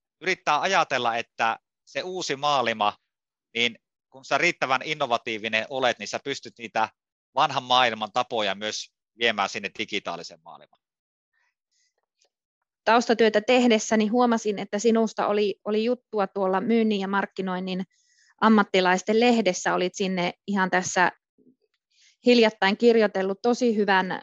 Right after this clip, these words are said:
Speaker 2: artikkelin aiheesta, menevätkö valmennusopit osaksi arjen tekemistäsi. Siellä olit sitten viitannut tällaiseen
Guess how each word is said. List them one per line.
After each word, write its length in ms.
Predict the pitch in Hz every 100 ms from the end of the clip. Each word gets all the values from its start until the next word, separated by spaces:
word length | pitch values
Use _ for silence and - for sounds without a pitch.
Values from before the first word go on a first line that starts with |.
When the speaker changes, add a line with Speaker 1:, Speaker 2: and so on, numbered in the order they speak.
| - _ -
Speaker 2:
artikkelin 600 | 226 226 226 196 196 196
aiheesta, 840 | 202 202 202 196 - - 190 190 - _ _ -
menevätkö 500 | 220 226 208 - 214
valmennusopit 840 | 240 233 214 202 - 220 220 196 - _ -
osaksi 460 | 202 214 208 -
arjen 420 | - 202 196 202 214
tekemistäsi. 840 | 302 220 180 175 - - - 214 - _ _ -
Siellä 340 | - 427 359
olit 200 | 233 226
sitten 320 | 247 240 226 233
viitannut 440 | 330 262 208 190
tällaiseen 560 | - 196 196 202 202